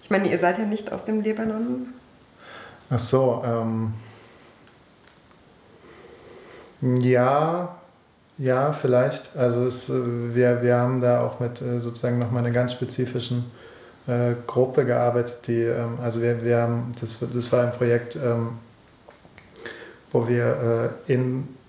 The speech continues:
Speaker 2: Beirut und in Frankfurt mit, äh, blinden und sehbehinderten Menschen gearbeitet haben, die also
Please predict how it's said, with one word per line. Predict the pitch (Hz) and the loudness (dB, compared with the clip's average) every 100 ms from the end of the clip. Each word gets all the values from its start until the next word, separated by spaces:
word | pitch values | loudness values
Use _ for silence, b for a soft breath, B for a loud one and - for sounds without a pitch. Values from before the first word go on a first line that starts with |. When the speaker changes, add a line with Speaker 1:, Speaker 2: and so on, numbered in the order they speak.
| - | -2
Speaker 2:
Beirut | 123 123 120 120 | 2 2 2 -2
und | - 123 | -6 -6
in | 123 | -6
Frankfurt | 117 - 120 117 123 117 117 143 | -6 -2 -2 -2 -2 -2 -2 -4
mit, | 117 117 - | -4 -4 -6
äh, | 127 117 117 117 117 B B B B | -4 -4 -2 -2 -4 B B B B
blinden | 131 123 120 | 0 0 0
und | 117 110 | -2 0
sehbehinderten | 131 131 120 117 117 113 | 0 2 -2 -2 -2 -4
Menschen | 110 110 - | -4 -4 -4
gearbeitet | 117 117 113 113 120 120 | -2 0 -2 -4 -6 -2
haben, | 120 127 - - - | -2 -2 -8 -20 -8
die | 123 | -4
also | 117 113 | -2 -4